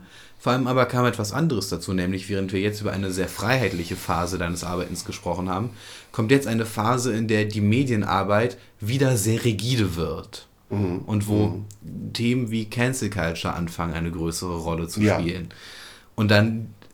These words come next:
Speaker 1: es sich praktisch insofern verkehrt, dass dann die Bühne das wird, wo du wieder richtig frei sein kannst.
Speaker 2: Ja, mhm, das kann man so sagen. Mhm.
Speaker 1: Du hattest eine Tour geplant, die dann, äh,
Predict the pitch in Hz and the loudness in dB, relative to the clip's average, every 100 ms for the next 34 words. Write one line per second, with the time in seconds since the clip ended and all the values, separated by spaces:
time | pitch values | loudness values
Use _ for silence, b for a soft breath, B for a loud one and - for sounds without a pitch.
0 | _ - 107 110 110 110 120 113 110 104 | _ -4 0 0 0 -2 0 0 0 2
1 | 139 147 110 95 - - 104 98 104 110 | 0 0 -2 -2 -4 -6 -4 -2 -2 -2
2 | 107 104 107 107 101 104 113 135 117 104 | -2 -2 0 0 0 -4 0 2 2 2
3 | 90 90 104 95 90 85 95 90 90 85 | 2 2 -4 0 0 0 -6 -4 -4 -4
4 | 98 104 95 92 95 - 90 - 85 82 | -2 0 0 0 -2 -2 -6 -2 -2 0
5 | 82 73 82 82 80 60 - - b b | -2 -2 -6 -8 -10 -12 -14 -18 b b
6 | b b b b _ - 110 104 85 - | b b b b _ -10 0 0 0 -6
7 | - 104 123 143 117 120 113 110 107 107 | -2 -2 -2 -4 -6 -6 -4 -2 -2 -4
8 | 95 85 80 - - 95 95 120 - 107 | -2 -2 -2 -10 -12 -10 -10 -12 -2 2
9 | 113 131 - 110 104 98 - 113 101 - | 2 2 0 2 0 0 0 0 0 -2
10 | 87 80 90 147 - - B B B B | 0 0 0 -2 -6 -12 B B B B
11 | - - 107 101 104 104 101 101 98 | -18 -14 -6 0 4 4 6 4 2